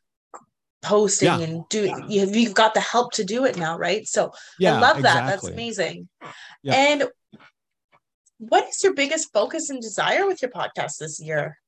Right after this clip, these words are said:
Speaker 1: Mike?
Speaker 2: Yeah, you know, we, we've done some really substantial numbers. We've been as high as
Speaker 1: Mm-hmm.
Speaker 2: number thirty-nine in the U S, number thirty-six in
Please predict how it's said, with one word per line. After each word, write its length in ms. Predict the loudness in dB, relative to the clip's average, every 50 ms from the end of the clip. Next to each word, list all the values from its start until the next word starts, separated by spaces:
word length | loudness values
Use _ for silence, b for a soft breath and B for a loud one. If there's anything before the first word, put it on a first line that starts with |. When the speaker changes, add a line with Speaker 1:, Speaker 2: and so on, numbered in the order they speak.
| _ _
Speaker 1:
Mike? 280 | -10 -8 -8 -8 -8 -12 _ _ _ _ _ _ -8
Speaker 2:
Yeah, 260 | -6 -4 -4 -4 -8 -12 -14
you 160 | -10 -6 -4
know, 120 | -2 -2
we, 160 | 0 0 0 -2 -2
we've 180 | -4 -4 0 2
done 180 | 2 2 2
some 240 | 2 -4 -4 -4 -2
really 220 | -2 -2 0 0
substantial 640 | -2 -2 -4 -6 -6 -4 -2 -2 -2 0 0 0 0
numbers. 560 | 2 2 2 2 2 2 0 0 -2 -4 -2
We've 200 | 0 0 0 0
been 140 | 0 0 2
as 160 | 0 0 -2
high 280 | -2 -4 -2 0 0 0
as 160 | 0 -2 0
Speaker 1:
Mm-hmm. 80 | 0
Speaker 2:
number 280 | 0 0 0 0 0 -2
thirty-nine 760 | -4 -6 -4 -4 -2 -2 -2 -2 -2 -2 -2 -2 -2 -2 -2
in 60 | -2
the 140 | -4 -4 -4
U 220 | -2 -2 -2 -2 -2
S, 340 | -2 -4 -4 -6 -8 -8
number 300 | -6 -4 -2 -2 -2 -2
thirty-six 760 | -4 -2 -4 -2 -2 -2 -2 -4 -4 -2 -4 -4 -4 -4 -4 0
in 300 | 0 0 2 0 -2